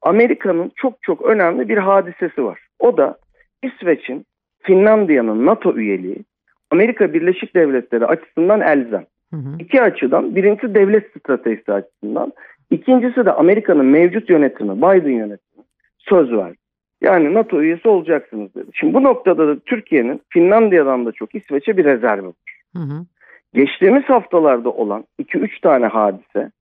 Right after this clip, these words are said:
Speaker 1: İsveç ile Türkiye arasında son bir buçuk ayda, yani hükümet değişimiyle birlikte,
Speaker 2: Hı hı.
Speaker 1: müspetleşen, hatta bir geri iadeyle birlikte iyiye giden ilişkileri birden tarumar etti.
Speaker 2: Hı hı.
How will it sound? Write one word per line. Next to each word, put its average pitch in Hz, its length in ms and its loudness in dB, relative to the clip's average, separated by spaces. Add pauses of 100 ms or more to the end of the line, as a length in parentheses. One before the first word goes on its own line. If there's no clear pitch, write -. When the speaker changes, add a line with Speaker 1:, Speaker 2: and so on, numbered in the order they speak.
(200)
Speaker 1:
İsveç 247 440 0
ile 156 60 4
Türkiye 220 400 0
arasında 127 460 0
son 170 320 0
bir 196 180 0
buçuk - 260 -4
ayda, 107 240 -2
yani 107 180 -2
hükümet 156 440 0
değişimiyle 156 640 2
birlikte, 104 480 -8 (100)
Speaker 2:
Hı 180 100 -14
hı. 156 220 -6
Speaker 1:
müspetleşen, 180 760 2
hatta 156 440 0
bir 226 120 0
geri 160 300 2
iadeyle 156 680 2
birlikte 110 480 -12 (220)
iyiye 185 260 -6
giden 165 300 -4
ilişkileri 185 640 -4
birden 196 280 0
tarumar 143 460 0
etti. - 280 -14
Speaker 2:
Hı 175 40 -6
hı. 156 300 -10